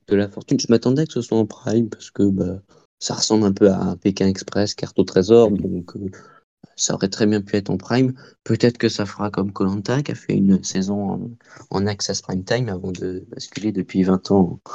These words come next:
Speaker 1: en prime time. Peut-être que ça fera la, la même chose, un destin à la Koh-Lanta. M six adorerait ça, je suis sûr. Mais, euh, bon, à vo-, à
Speaker 2: Et ça,
Speaker 1: voir
Speaker 2: tu
Speaker 1: si
Speaker 2: paries
Speaker 1: ça
Speaker 2: pour,
Speaker 1: peut
Speaker 2: tu paries,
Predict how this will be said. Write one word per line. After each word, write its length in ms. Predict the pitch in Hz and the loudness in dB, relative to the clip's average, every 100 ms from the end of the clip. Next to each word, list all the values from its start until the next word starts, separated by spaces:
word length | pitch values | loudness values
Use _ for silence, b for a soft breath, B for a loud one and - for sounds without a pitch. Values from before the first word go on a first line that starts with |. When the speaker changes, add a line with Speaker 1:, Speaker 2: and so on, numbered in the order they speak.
| B - | B -8
Speaker 1:
en 160 | - 92 | 2 2
prime 260 | 92 90 90 | 4 2 2
time. 240 | 107 117 | 2 2
Peut-être 300 | 117 - 107 | 0 -2 0
que 80 | - | 0
ça 160 | - | 0
fera 260 | 95 - 98 | 0 0 2
la, 180 | 92 - - - - | 2 0 -10 -10 0
la 140 | 98 | 2
même 120 | 92 | 4
chose, 260 | 92 110 101 | 4 4 4
un 120 | 98 | 4
destin 380 | 95 95 - 95 | 2 0 -2 -2
à 40 | |
la 120 | 90 | -2
Koh-Lanta. 500 | 82 90 92 95 113 107 95 - - | -4 -8 -8 -6 -6 -6 -8 -10 -8
M 160 | 92 | -6
six 540 | 95 107 104 - - 80 85 - | -4 -4 -2 -4 -4 -8 -10 -4
adorerait 440 | 92 92 87 90 | 0 0 0 -2
ça, 140 | 82 - | -4 -6
je 100 | 113 | -10
suis 120 | - | -8
sûr. 280 | 98 - 113 - - _ _ B B B _ _ | -8 -6 -8 -10 -20 _ _ B B B _ _
Mais, 160 | 95 98 | 6 8
euh, 180 | 98 | 6
bon, 220 | 95 101 107 | 6 4 4
à 80 | |
vo-, 240 | 101 104 - | 2 -4 -2
à 100 | 139 | 0
Speaker 2:
Et 20 | |
ça, 140 | 135 151 | 4 4
Speaker 1:
voir 100 | 139 | 2
Speaker 2:
tu 80 | |
Speaker 1:
si 100 | 117 | 2
Speaker 2:
paries 220 | 113 98 110 | 4 6 4
Speaker 1:
ça 80 | 113 | 4
Speaker 2:
pour, 160 | 107 | 4
Speaker 1:
peut 160 | 117 98 | 4 2
Speaker 2:
tu 160 | - | -4
paries, 420 | 101 110 98 101 | 0 0 2 -2